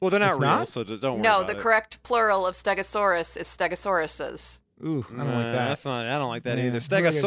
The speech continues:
Speaker 1: Stegosauri makes me sound big brain.
Speaker 3: Google that shit.
Speaker 2: Well,
Speaker 3: Prove me
Speaker 2: it's, I,
Speaker 3: wrong.
Speaker 2: no, I'm not
Speaker 1: I'm
Speaker 2: saying
Speaker 1: not
Speaker 2: I don't
Speaker 1: saying
Speaker 2: believe
Speaker 1: you're
Speaker 2: you.
Speaker 1: wrong. I believe, I think you're right. I just
Speaker 2: Well,
Speaker 1: like doing it wrong.
Speaker 2: speaking of brain sizes, the Stegosaurus actually has the smallest brain compared to his body of any dinosaur. The, the
Speaker 1: Oh.
Speaker 2: body
Speaker 3: Yeah.
Speaker 2: had a body the size of a van and a brain the size of a walnut.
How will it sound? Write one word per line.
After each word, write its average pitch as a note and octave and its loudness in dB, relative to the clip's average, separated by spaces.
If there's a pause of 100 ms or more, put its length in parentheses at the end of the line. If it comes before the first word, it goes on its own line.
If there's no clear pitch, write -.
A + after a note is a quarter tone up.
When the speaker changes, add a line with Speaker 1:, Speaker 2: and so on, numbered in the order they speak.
Speaker 1:
Stegosauri D3 4
makes D3 -2
me D3 -4
sound D3 0
big G#3 -2
brain. C#3 0
Speaker 3:
Google F4 4
that C#4+ 4
shit. - 2
Speaker 2:
Well, F#3 4
Speaker 3:
Prove - 2
me D4 0
Speaker 2:
it's, B3 -2
I, D#4+ 6
Speaker 3:
wrong. A3+ 2
Speaker 2:
no, A3+ 2
I'm B3 4
not C4 2
Speaker 1:
I'm - -2
Speaker 2:
saying A#3+ 2
Speaker 1:
not A3 4
Speaker 2:
I - -
don't - -
Speaker 1:
saying C4 4
Speaker 2:
believe - 2
Speaker 1:
you're F3+ 2
Speaker 2:
you. D#3 4
Speaker 1:
wrong. G#3+ 4
I D#3+ 4
believe, G3+ 2
I F#3+ 2
think A3+ -2
you're E3+ 2
right. E3 2
I D3 0
just F#3 0
Speaker 2:
Well, E3+ 0
Speaker 1:
like A#2+ -2
doing C3+ 2
it B2+ -2
wrong. A#2 -2
Speaker 2:
speaking A3+ 0
of D#3 0
brain F3+ 0
sizes, A#2+ -2
the C#3 -2
Stegosaurus F#3+ -2
actually D#3+ -4
has D3+ -4
the D3+ -4
smallest F3+ -2
brain E3 -2
compared D3+ -4
to D3 -4
his C#3 -4
body D3 -2
of A#2 -2
any C3+ -4
dinosaur. C#3+ -6
The, C3+ 0
the A#2+ -2
Speaker 1:
Oh. - -6
Speaker 2:
body F3 4
Speaker 3:
Yeah. F#3+ -8
Speaker 2:
had F3 4
a D3 4
body E3+ 2
the G3 -2
size F3 -2
of F#3+ -4
a G3 -2
van F#3 0
and D3 2
a C#3 2
brain D3 -2
the D3+ -4
size D3 -2
of C3+ -2
a C#3 2
walnut. A#2 -2